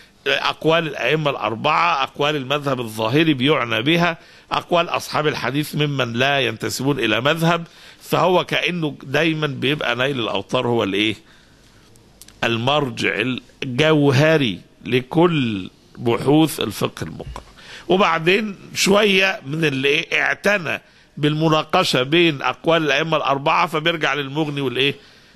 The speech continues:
والمجموع، اللي منهم شوية بيقوم عايز يعرف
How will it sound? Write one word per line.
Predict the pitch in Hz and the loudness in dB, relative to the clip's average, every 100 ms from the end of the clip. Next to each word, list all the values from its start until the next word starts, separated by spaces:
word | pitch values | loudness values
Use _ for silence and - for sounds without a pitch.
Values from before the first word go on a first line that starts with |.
| - | -6
والمجموع، | 113 123 127 127 147 180 156 139 | -2 0 0 0 2 4 2 0
اللي | 135 147 | 0 0
منهم | 170 170 143 | 2 0 0
شوية | - 151 151 | 0 2 2
بيقوم | 135 139 127 | 0 -2 -2
عايز | 120 147 123 | 0 -2 0
يعرف | 147 139 139 - - | 0 0 -2 -4 -12